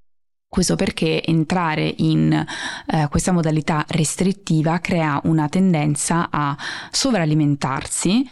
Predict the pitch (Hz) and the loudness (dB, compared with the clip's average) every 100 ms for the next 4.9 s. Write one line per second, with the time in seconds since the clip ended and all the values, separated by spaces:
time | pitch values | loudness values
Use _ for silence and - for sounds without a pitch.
0 | - _ 175 160 - 170 165 196 - 175 | -10 _ -4 -2 0 2 2 0 0 -2
1 | 156 165 165 147 - 160 160 - 175 - | 0 0 0 0 -2 0 0 0 0 0
2 | 175 160 190 - 156 151 170 165 156 156 | 0 2 0 0 0 0 -2 -2 0 0
3 | 147 151 151 143 147 151 147 151 151 - | 0 0 0 0 0 2 2 2 0 0
4 | 156 151 151 147 - 165 139 147 143 | 0 0 2 0 -2 0 2 2 0